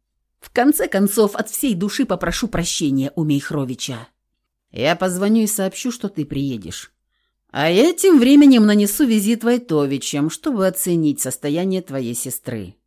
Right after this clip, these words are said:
Нет, мигом вскинулась я. Я с тобой поеду. Хреновая идея, заявил ведьмак.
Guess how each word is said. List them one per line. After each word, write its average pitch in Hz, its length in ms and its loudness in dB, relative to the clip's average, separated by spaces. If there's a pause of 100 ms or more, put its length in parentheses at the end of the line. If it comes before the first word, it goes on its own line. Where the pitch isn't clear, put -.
(280)
Нет, 202 680 0 (360)
мигом 175 380 4
вскинулась 147 520 -4
я. 135 300 -6 (500)
Я 220 260 4
с - 100 -2
тобой 220 340 2
поеду. 165 580 -2 (440)
Хреновая 156 1160 -2
идея, 117 540 -8 (480)
заявил 214 460 0
ведьмак. 143 600 -4